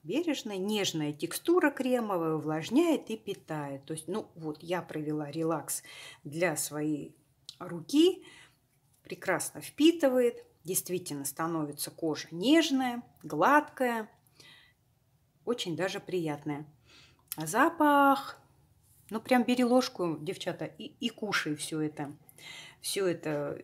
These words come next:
изобилие. Когда сейчас, особенно весной, не хватает так этих ягод, этих вкусняшек. Очень-очень даже вовремя компания, а, вводит нам вот такую, такую новинку, чтобы хоть мы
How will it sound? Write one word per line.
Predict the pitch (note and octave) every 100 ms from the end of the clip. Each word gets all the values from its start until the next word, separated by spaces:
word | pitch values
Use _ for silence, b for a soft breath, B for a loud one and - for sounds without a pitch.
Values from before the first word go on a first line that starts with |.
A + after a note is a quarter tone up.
| -
изобилие. | F#3 E3+ E3+ A3+ C#4 C4+ B3 A3+ A3 _ _ _ _ _ _ -
Когда | F#3+ E3+ G3+
сейчас, | A3 - F#3+ -
особенно | E3 F#3 F3+ F#3
весной, | F#3 - G3+
не | F3+
хватает | - B3 A#3+ D4+ C#4+ B3+ -
так | B3+
этих | C#4 C4 A3+ -
ягод, | B3+ F4 D#4 A#3 A3+ - B B B -
этих | C4+ C4 B3
вкусняшек. | - C4 F4 F4 E4+ D#4+ B3 - - _ _ _ _ _ _ _ _ _ -
Очень-очень | B3 B3+ G3+ G#3 - F#3
даже | F#3 F#3+
вовремя | F3+ F#3+ B3+ F3 F3+ E3 D#3
компания, | - G3 F3+ D#4 E4 D#4+ C4 F#3 D#3+ B B B -
а, | D#3+
вводит | D#3 G3 C4 G#3+ F#3
нам | G#3 F#3
вот | F#3
такую, | - F#3 - F3+ E3+ D#3+ D3+ C#3+ - _ _
такую | - F#3+ A3 F3+
новинку, | F#3+ B3 E4+ D#4 G#3+
чтобы | - G3+ F3
хоть | - G#3+
мы | G#3 G#3+